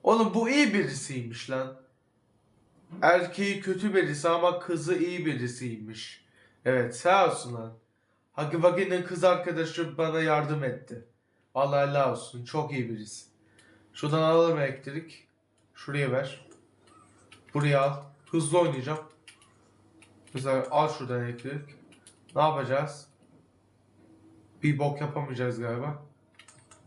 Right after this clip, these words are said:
He. Ha, bunu çekeceğiz. Aşıl. Berry. Berry'i çekelim bakalım. Berry, gel lan buraya.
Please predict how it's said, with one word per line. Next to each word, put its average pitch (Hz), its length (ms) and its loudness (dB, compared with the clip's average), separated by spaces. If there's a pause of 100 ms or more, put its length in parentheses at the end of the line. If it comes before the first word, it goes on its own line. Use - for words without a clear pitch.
(560)
He. 139 100 2
Ha, 117 220 0 (340)
bunu 147 240 2
çekeceğiz. 139 600 -4
Aşıl. 139 380 -4 (1200)
Berry. 170 600 4 (420)
Berry'i 165 380 0
çekelim 170 480 -2
bakalım. 135 460 -4 (260)
Berry, 220 540 6
gel 185 180 2
lan 220 160 4
buraya. 175 400 2